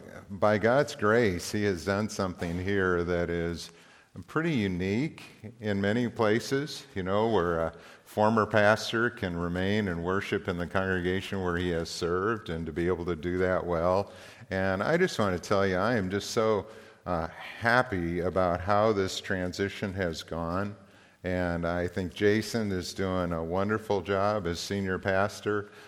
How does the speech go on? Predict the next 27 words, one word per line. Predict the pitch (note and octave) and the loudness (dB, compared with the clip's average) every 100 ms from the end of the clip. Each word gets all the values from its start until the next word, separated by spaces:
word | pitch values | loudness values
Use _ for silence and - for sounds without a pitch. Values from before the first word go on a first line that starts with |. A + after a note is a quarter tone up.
| - F#2+ | -14 -6
I'm | E2 D#2 D2+ D#2 C2+ - | -4 -4 -6 -8 -12 -14
so | - G2+ | 0 2
pleased | G2 - G#2+ A2 G#2+ G#2+ | 2 2 4 4 0 -2
with | E2+ D#2+ | -4 -4
Stephen | - G#2 G#2 A2 G#2+ G#2 | -4 0 2 2 0 -2
coming | A2 G#2 G2+ | -2 0 0
to | G#2 | 2
our | G2 F#2+ | 2 0
church, | - G#2+ G#2 G#2+ G2+ - - | 0 2 4 4 0 -4 -6
and | D#2 D2 - - - - | -6 -8 -14 -20 -20 -8
I | F2+ F#2 | -2 2
know | A#2 A2 | 4 6
the | |
rest | F#2+ A2 A2+ - | 8 8 8 2
of | F#2+ | 4
our | G2 | 4
staff | F#2 - G2+ G2 - | 2 2 4 4 2
team | A2+ G#2+ G#2+ | -2 0 0
as | F2 E2 | 0 -2
well | F2 F2+ G#2 A2 F#2 | 2 4 6 6 4
are | D#2+ E2+ | 0 -2
just, | F#2+ F#2 E2+ - | -2 -2 -4 -4
uh, | F2 E2+ | -4 -4
great | D2 F2 G2+ A2 | -4 -2 0 -2
to | - F#2+ | -2 -2
work | E2+ F2+ F#2 | 0 -2 -2
with. | D#2+ | -8